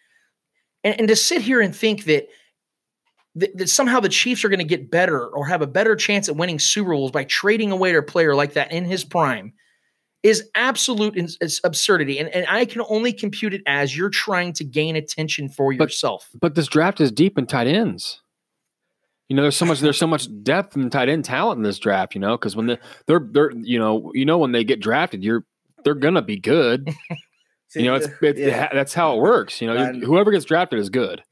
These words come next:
Speaker 3: But, but the thing is that you can't, you can't get rid of the best tight end in the league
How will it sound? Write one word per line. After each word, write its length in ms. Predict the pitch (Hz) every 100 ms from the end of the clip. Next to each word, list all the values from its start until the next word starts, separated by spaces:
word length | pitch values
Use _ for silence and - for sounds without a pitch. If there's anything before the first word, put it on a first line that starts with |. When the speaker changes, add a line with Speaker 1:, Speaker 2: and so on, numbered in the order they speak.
| _ -
Speaker 3:
But, 200 | 147 - _ _ _ -
but 100 | 139
the 100 | 139
thing 260 | 156 156
is 140 | 143 120
that 120 | 110 113
you 160 | 135
can't, 340 | 135 175 151 -
you 100 | 135
can't 300 | 135 175 139
get 160 | 131 127
rid 240 | 123 127
of 220 | 117 107 _ _ 107 110 _
the 160 | 139
best 460 | 143 120 123 120 -
tight 280 | 120 117 110
end 220 | 110 104 -
in 180 | 123
the 80 | 117
league 500 | 107 110 104 101 -